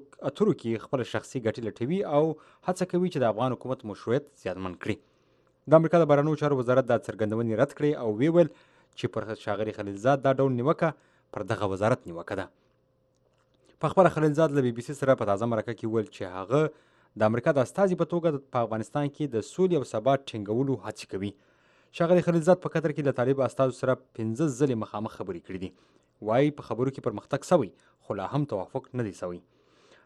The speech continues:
همدا اوس ښاغلي خلیلزاد د افغانستان او ځینو نورو هیوادونو ته په سفر دی چې طالبانو سره تر را روانو مذاکراتو او د افغان حکومت او نورو دخیلو غاړو نظرونه او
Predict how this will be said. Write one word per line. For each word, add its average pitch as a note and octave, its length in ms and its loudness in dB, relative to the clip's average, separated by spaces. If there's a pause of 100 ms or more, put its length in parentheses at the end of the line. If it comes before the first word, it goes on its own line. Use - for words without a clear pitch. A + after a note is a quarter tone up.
(140)
همدا C#3+ 220 6
اوس F3+ 180 2
ښاغلي C#3 320 2
خلیلزاد B2 400 2
د A2 80 2
افغانستان A2 440 -2
او A2 40 -4 (160)
ځینو B2 240 -4
نورو B2+ 220 0
هیوادونو G#2+ 420 -2
ته A#2 180 -2
په - 120 -14
سفر D3 280 0
دی D3+ 80 -2
چې - 180 -8
طالبانو A#2+ 420 -2
سره C#3 180 4 (640)
تر A2+ 180 2 (360)
را A2 120 4
روانو C#3+ 300 2
مذاکراتو C3 640 0 (320)
او G#2+ 100 0 (320)
د G#2+ 80 0
افغان B2 320 -4
حکومت B2+ 280 -4
او B2+ 120 -6
نورو F#3 240 0
دخیلو G#3 400 0
غاړو F#3 400 4
نظرونه C3+ 380 0
او - 20 -4